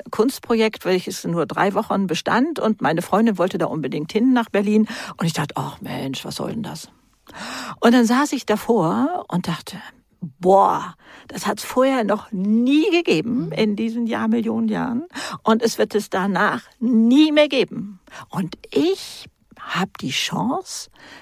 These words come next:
Speaker 1: das zu sehen.“ Und da wurde mir irgendwie klar, so ist das eigentlich auch mit unseren, mit einem Lebenstag. Erst die Vergänglichkeit macht den kostbar. Wenn ich so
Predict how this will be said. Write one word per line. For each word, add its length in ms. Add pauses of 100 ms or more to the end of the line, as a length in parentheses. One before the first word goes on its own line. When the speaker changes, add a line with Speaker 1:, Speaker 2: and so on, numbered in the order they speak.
(200)
Speaker 1:
das 280
zu 100
sehen.“ 480 (300)
Und 260
da 320
wurde 260
mir 220
irgendwie 460
klar, 640 (720)
so 160
ist 260
das 200
eigentlich 440
auch 400 (760)
mit 140
unseren, 600
mit 200
einem 300 (300)
Lebenstag. 1200 (540)
Erst 320
die 100
Vergänglichkeit 1400
macht 400
den 200
kostbar. 460
Wenn 140
ich 140
so 140